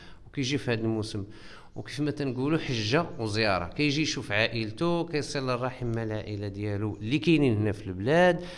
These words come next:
كيجي يفوج في البلاد، كيجي يزور البلاد، كيصل الرحم حتى مع التراب ديال البلاد وحتى مع الأرض ديالو كيشوفها. وكاين واحد صلة رحم أخرى، هي أنه هو الناس مفرقين، كاين ولاد البلاد اللي كاينين في الجنوب،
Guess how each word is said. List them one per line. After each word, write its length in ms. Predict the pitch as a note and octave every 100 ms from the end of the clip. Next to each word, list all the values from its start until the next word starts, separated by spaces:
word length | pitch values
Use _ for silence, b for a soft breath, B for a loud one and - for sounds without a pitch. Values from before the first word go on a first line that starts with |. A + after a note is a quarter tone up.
| B
كيجي 280 | - C3 B2
يفوج 380 | C#3 - C#3 B2+
في 180 | A2 -
البلاد، 460 | G#2+ G#2+ D#3 E3+
كيجي 320 | - C#3 A2 C3
يزور 400 | A2+ C#3+ C3+ A#2
البلاد، 480 | G2 G#2+ C#3+ F#3 F3+ - -
كيصل 380 | C#3+ B2+ D#3 C#3+
الرحم 420 | B2+ C3 C3 C#3
حتى 220 | B2+ -
مع 140 | D#3 B2
التراب 760 | - D#3 D3 D#3 B2+ G#2 -
ديال 180 | G#2+ B2+
البلاد 560 | G#2+ G#2 C3+ D#3 B2+ A#2 B B B B -
وحتى 360 | A2 - E3
مع 160 | C#3+ B2+
الأرض 380 | - D#3+ C#3 G#2+
ديالو 380 | A2+ A2+ A#2+
كيشوفها. 800 | D3+ B2+ A2 - F2+ C#3 G3+ F3+ B B B B B -
وكاين 260 | D3+ A3 G#3
واحد 300 | F#3+ F3+ F3
صلة 320 | - E3+ D#3+
رحم 340 | D3 D3+ D#3+ D3
أخرى، 280 | - A#2 -
هي 260 | F3 D3+ D#3
أنه 240 | C#3+ C#3
هو 460 | B2+ C#3 D#3+ G3 G3 B B B
الناس 320 | B2+ D3 E3 D#3
مفرقين، 600 | C3 C#3+ A#2+ - A2 G2+
كاين 260 | - D#3
ولاد 300 | C3 C3 B2+
البلاد 340 | A2 G#2+ B2 A2
اللي 180 | A2+
كاينين 540 | A2+ B2 A2+ A2 G2+ -
في 100 | -
الجنوب، 600 | A#2 A2 D3 G3 G3+ F#3+